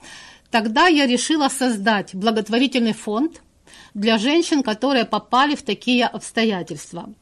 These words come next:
То есть сейчас я работаю над этим фондом, и я надеюсь, дорогие друзья, если вы, м, понимаете важность и ценность этой работы, и если у вас есть какие-то ресурсы,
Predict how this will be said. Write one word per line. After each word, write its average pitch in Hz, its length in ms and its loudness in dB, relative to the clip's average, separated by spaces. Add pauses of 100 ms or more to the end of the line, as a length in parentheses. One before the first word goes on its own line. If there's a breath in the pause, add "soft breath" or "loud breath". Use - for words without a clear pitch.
(420 loud breath)
То 262 80 2
есть 254 120 2
сейчас 294 340 2
я 269 100 4
работаю 247 440 2
над 214 120 0
этим 220 220 -2
фондом, 330 560 2 (240 loud breath)
и 240 80 -4
я 254 100 2
надеюсь, 254 420 4
дорогие 220 400 2
друзья, 220 500 0
если 240 460 0
вы, 233 180 2 (920)
м, 220 260 -2
понимаете 254 640 4
важность 214 560 0
и 202 40 -2
ценность 202 540 -2
этой 202 220 -2
работы, 311 640 -2 (380 loud breath)
и 233 100 0
если 254 280 2
у 247 40 4
вас 247 240 2
есть 226 240 0
какие-то 220 420 0
ресурсы, 311 760 0